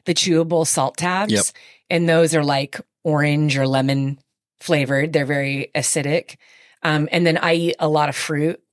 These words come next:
Speaker 1: too. When I
Speaker 2: So
Speaker 1: race,
Speaker 2: hours
Speaker 1: I eat
Speaker 2: of
Speaker 1: a lot
Speaker 2: that.
Speaker 1: of oranges and
Speaker 2: Yeah.
Speaker 1: yeah. So that, that could be the, the issue. The other part is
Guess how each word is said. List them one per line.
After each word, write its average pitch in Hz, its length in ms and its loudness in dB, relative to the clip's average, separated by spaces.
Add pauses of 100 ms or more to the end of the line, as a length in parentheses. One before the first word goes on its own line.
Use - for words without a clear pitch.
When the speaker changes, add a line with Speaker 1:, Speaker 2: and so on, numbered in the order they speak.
(160)
Speaker 1:
too. 165 560 -2
When 165 220 -2
I 160 200 -2
Speaker 2:
So 160 120 0
Speaker 1:
race, - 60 -2
Speaker 2:
hours 175 400 2
Speaker 1:
I 165 40 2
eat 156 80 0
Speaker 2:
of 156 60 2
Speaker 1:
a - 20 2
lot 147 120 4
Speaker 2:
that. 147 100 -2
Speaker 1:
of - 40 -6
oranges 147 760 0
and 98 100 -4
Speaker 2:
Yeah. 82 140 -4 (540)
Speaker 1:
yeah. 233 420 -2
So 196 360 0
that, 220 260 -2
that 214 360 -2 (100)
could 214 420 -2 (540)
be 202 480 -2 (100)
the, 202 600 2
the 202 200 -2
issue. 233 340 -2
The 220 220 -8
other 220 300 0
part 175 400 -2
is 160 640 0